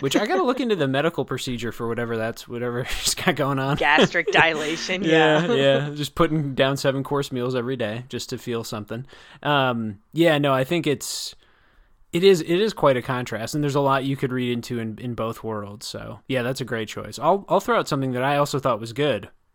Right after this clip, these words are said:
Speaker 1: And it was one of the things in the front half of the pod, part one,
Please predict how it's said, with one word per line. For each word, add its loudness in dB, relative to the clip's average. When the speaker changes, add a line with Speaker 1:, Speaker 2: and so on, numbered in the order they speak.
Speaker 1:
And 0
it 2
was -4
one 0
of 0
the -2
things -4
in -6
the -8
front -2
half -8
of -10
the -14
pod, -2
part -4
one, -2